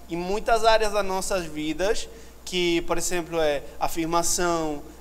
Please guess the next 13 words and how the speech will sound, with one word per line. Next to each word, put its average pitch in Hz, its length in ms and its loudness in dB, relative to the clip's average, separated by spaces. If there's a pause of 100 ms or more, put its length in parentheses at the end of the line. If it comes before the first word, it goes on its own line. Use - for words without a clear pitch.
é, 147 1160 2 (480)
é, - 40 -8
é 147 40 -6
te - 100 -2
falar, 160 320 6
"Não, 175 220 2
confia 165 340 -4
em 160 40 -4
mim, 170 120 -2
eu 170 80 -4
tô 165 120 -6
aqui." 180 540 -6 (560)
E 208 640 0